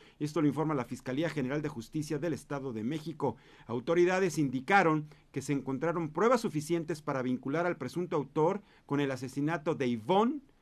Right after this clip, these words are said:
de trece años, y las heridas infligidas a su compañera Jessica, de catorce. El presunto feminicida fue aprehendido en Tijuana hace unos días.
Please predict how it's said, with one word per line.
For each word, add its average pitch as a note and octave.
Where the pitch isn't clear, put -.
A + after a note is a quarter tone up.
de C3
trece D3+
años, D3
y D3+
las C3
heridas D3+
infligidas D3+
a B2
su B2+
compañera B2+
Jessica, D#3
de G#2
catorce. D3+
El D3
presunto D#3
feminicida E3
fue F#3
aprehendido E3
en F#3+
Tijuana C#3+
hace -
unos C3
días. C#3